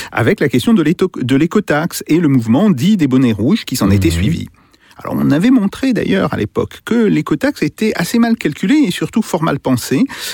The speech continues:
Speaker 1: Euh, dans une note que j'avais publiée, euh, sur mon blog, euh, Russe Europe. En réalité, euh, l'écotaxe révélait des incohérences, mais aussi des dérives importantes dans l'action de l'État, dérives aboutissant à recréer, euh, en fait, ce qu'on peut appeler une ferme des impôts,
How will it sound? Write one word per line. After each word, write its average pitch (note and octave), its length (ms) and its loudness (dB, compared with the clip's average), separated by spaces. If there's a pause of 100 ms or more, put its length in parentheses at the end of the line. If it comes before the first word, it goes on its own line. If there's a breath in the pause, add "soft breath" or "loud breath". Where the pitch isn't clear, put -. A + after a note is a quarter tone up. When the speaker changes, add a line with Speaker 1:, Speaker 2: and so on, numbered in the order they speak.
(160 loud breath)
Speaker 1:
Euh, A#2 220 0
dans B2+ 140 2
une A#2 200 2
note C3+ 220 2
que - 80 -4
j'avais A2 240 0
publiée, A2 640 0 (260 loud breath)
euh, G#2+ 160 0
sur G#2+ 160 -2
mon G#2+ 140 2
blog, A#2 260 2 (300)
euh, G#2+ 240 0
Russe G#2+ 240 -4
Europe. F#2+ 260 -10 (320 soft breath)
En A#2 80 -2
réalité, B2 540 -2 (440 loud breath)
euh, F3+ 220 -2
l'écotaxe A3+ 500 0
révélait F3+ 380 2
des B2 200 2
incohérences, D#3 600 0
mais F3 80 0
aussi F3 220 2
des D3 100 2
dérives G#3 280 2
importantes G#3+ 440 0
dans F#3+ 180 -2
l'action - 380 -2
de D3 60 2
l'État, A#2 340 -2 (240 loud breath)
dérives C3+ 320 0
aboutissant A2+ 480 -2
à A#2+ 80 2
recréer, B2+ 600 0
euh, E2+ 80 -6
en - 240 -18
fait, - 240 -6
ce - 20 -14
qu'on G2+ 140 -6
peut F#2+ 80 -6
appeler C#3+ 180 -2
une G#2+ 240 0
ferme D3+ 340 0
des A#2+ 200 2
impôts, A#2+ 340 0